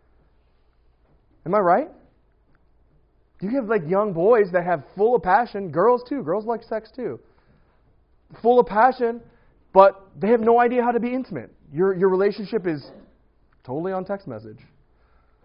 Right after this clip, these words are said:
Uh, you don't have face-to-face talks, and you're shallow, so you don't have anything to talk about.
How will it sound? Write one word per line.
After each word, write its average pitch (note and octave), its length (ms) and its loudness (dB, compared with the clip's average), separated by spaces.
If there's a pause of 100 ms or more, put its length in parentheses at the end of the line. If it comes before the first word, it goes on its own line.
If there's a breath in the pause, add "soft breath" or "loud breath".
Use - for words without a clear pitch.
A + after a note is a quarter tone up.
(1000)
Uh, B2 60 -12
you D#3 100 -8
don't E3+ 140 -4
have F3 100 -8 (100)
face-to-face F3 540 -4
talks, F3 380 -10
and B2 260 -10
you're C3 140 -8
shallow, C#3 420 -4
so B2+ 140 -16
you C#3+ 80 -10
don't D3+ 200 -10
have D3+ 140 -10
anything D#3+ 240 -8
to D#3+ 80 -10
talk E3+ 240 -6
about. A2 240 -14